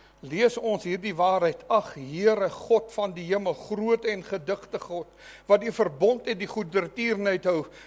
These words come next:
vir die wat u lief het en die gebooie onderhou." Vers ses sê, "Laat die oor tog opmerksaam en die oë oop wees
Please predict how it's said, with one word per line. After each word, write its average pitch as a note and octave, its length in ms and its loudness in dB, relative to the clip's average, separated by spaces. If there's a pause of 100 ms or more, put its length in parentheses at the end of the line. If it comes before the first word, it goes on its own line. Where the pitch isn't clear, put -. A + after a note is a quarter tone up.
(140)
vir F3+ 180 0
die F3 120 -2
wat F3+ 220 0
u F#3 80 -6
lief D#3 360 -6
het - 180 -6
en D#3+ 80 -4
die D3+ 120 -6
gebooie D3+ 440 -6
onderhou." C#3 440 -4 (360)
Vers - 400 2
ses B3 320 -4
sê, F#3 120 2 (680)
"Laat A#3 520 6
die A#3 120 -4
oor A#3 240 6
tog - 160 2
opmerksaam G#3+ 880 2
en F#3 60 0
die A3+ 140 -4
oë A#3+ 340 0
oop C#4 300 0
wees A#3+ 560 0